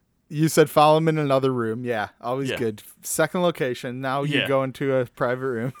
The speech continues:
Speaker 1: <laughs>
Speaker 2: He had some cassette tapes. They never, uh, invented C Ds in this world, apparently.
Speaker 1: Mm,
Speaker 2: And a tape
Speaker 1: smart.
Speaker 2: player.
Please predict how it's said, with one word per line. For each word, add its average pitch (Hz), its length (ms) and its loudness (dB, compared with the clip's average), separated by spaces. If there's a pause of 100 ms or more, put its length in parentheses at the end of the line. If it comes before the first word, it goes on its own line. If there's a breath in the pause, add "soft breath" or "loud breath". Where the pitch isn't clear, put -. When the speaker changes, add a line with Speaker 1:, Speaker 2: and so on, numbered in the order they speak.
(140)
Speaker 1:
<laughs> 175 100 -6 (1120 soft breath)
Speaker 2:
He 185 120 0
had 185 100 4
some 175 140 -8
cassette - 420 -2
tapes. - 440 -8 (140)
They 143 180 -4
never, 208 540 -2
uh, 123 320 -2
invented 151 440 -6
C 156 240 -8
Ds 147 320 -10
in 113 80 -12
this - 200 -14
world, 107 300 -12
apparently. - 560 -16 (1000)
Speaker 1:
Mm, 180 440 -12 (200)
Speaker 2:
And 143 200 -2
a 131 40 -2
tape 165 200 -4
Speaker 1:
smart. 127 100 -10
Speaker 2:
player. 107 480 -6